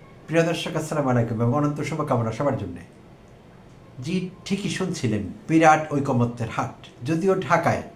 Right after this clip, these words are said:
ঐকমত্য প্রতিষ্ঠিত করা খুব কঠিন হয়ে পড়ছিল, অনেক মাস থেকে জাতীয় ঐকমত্য কমিশন গলদঘর্ম হয়ে পড়েছিল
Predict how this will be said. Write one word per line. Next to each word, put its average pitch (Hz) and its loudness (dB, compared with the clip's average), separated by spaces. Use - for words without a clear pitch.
ঐকমত্য 160 2
প্রতিষ্ঠিত 156 -2
করা 123 2
খুব 120 -2
কঠিন 160 0
হয়ে 117 4
পড়ছিল, 110 -6
অনেক 151 4
মাস 151 4
থেকে 127 -2
জাতীয় 139 2
ঐকমত্য 135 0
কমিশন 139 0
গলদঘর্ম 143 4
হয়ে 123 4
পড়েছিল 110 -4